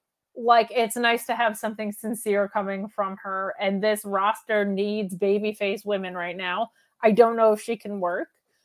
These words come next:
I had no idea she had an amateur background at all until this segment, so I learned something new. Um, but they need faces right now, and this is,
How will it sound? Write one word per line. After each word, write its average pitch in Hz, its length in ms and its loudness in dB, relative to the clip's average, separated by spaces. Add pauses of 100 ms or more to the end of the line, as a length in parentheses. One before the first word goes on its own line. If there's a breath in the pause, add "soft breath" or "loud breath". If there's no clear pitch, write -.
(220)
I 214 460 6 (300)
had 220 180 4
no 226 160 6
idea 214 240 8
she 208 420 -2
had 202 180 4
an 190 120 -2
amateur 190 300 -2
background 185 440 0
at 180 220 2
all 175 220 2
until 214 260 -2
this 202 180 -6
segment, 233 440 -8
so 190 160 -4
I 175 140 -2
learned 196 260 -6
something 202 440 -6
new. 220 320 -4 (520)
Um, 202 600 8 (140)
but 208 380 8
they 247 100 10
need 330 260 4
faces 359 400 2
right 269 200 4
now, 247 300 0
and 220 220 0
this 254 220 0
is, 262 420 2